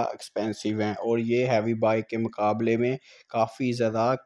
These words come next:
कम कीमत पर आपको देखने को मिल जाएगी। तो वो क्या कीमत है वो मैं आप दोस्तों को बाद में बताऊंगा। तो पहले मैं आप दोस्तों के साथ इसके कलर शेयर कर देता हूँ। ये है जी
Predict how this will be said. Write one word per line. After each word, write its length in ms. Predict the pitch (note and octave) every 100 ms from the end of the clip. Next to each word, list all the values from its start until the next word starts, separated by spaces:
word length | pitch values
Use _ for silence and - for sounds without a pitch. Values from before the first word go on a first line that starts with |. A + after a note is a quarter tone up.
| -
कम 260 | A2+ B2 B2
कीमत 340 | A#2 A2+ A2+ -
पर 140 | A2+ A2+
आपको 320 | G#2+ - A#2
देखने 380 | A2 G#2 A2 A2
को 120 | A2+
मिल 180 | A2+ A2+
जाएगी। 360 | A#2 A#2 A#2+
तो 120 | A#2+ A2+
वो 140 | A2+ -
क्या 160 | A#2
कीमत 360 | B2 B2 A#2+ A#2
है 80 | A#2
वो 140 | A#2
मैं 140 | A#2 A2+
आप 140 | G#2
दोस्तों 420 | G#2+ G#2 G#2 A2+ G#2+
को 120 | A2
बाद 220 | G#2 A2
में 160 | B2 B2
बताऊंगा। 440 | A#2+ A2+ A#2+ A#2+
तो 380 | A#2+ - - -
पहले 280 | - C3+ D3
मैं 120 | C#3
आप 120 | B2+ A#2
दोस्तों 360 | A#2 A2 A#2
के 60 | A2+
साथ 240 | A#2+ A2+
इसके 280 | A2+ - A#2
कलर 260 | - A#2 B2
शेयर 240 | A#2+ B2
कर 180 | A#2+ A#2
देता 260 | A2+ A2 A2+
हूँ। 180 | A#2+ A#2
ये 180 | A2+
है 160 | A#2+ A#2
जी 140 | A2+